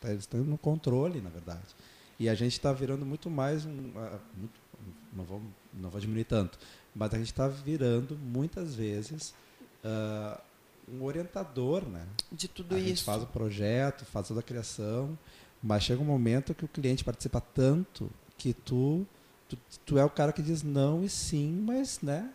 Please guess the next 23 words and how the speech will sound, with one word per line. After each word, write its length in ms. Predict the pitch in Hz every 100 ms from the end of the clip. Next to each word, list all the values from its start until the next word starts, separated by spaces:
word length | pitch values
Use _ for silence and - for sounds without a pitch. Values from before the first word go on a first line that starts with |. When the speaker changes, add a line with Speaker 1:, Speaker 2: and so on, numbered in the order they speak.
| -
Speaker 1:
ele 220 | 127 143
tá 200 | - 190
junto, 320 | 185 170 185
ele 80 | 135
tá 120 | 113
atuando 560 | 113 170 180 131 175 147
ali 100 | 104
no 80 |
processo. 640 | 107 95 92 98 101 - - - - - - -
E 200 | 120 117
antes 260 | 117 135
a 60 | 160
gente 280 | 143 139 -
era 200 | 143 165
dono 280 | 127 127 139
do 60 |
processo. 560 | 110 85 - 95 - - - -
Eu 160 | 95
acho 120 | 95
que 60 | -
agora 300 | 98 95 104
a 20 |
gente 440 | 110 110 - 123